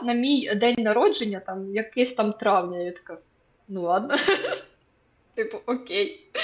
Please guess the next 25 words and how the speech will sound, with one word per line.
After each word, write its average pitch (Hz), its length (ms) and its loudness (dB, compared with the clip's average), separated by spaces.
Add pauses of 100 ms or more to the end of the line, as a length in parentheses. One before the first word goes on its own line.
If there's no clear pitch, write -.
(320)
мені 277 240 -2
не 269 100 4
важко. 226 540 0 (760)
І, 240 500 0
типу, 262 240 -6 (960)
ну, 415 120 -2 (140)
мені 294 240 2
подобається, 220 640 0
це 427 100 -2
прикольно. 202 440 0
Я 262 140 4
не 466 80 0
сприймаю 359 540 2
це 311 160 -2
прям 262 300 -2 (140)
сильно 277 720 -4
серйозно, 233 720 -2
хтось - 580 -4
це 233 120 -10
сприймає 220 480 2
прям 214 240 -2
дуже 208 200 2
серйозно, 226 640 -4
потім 202 220 -10
починає 190 340 -10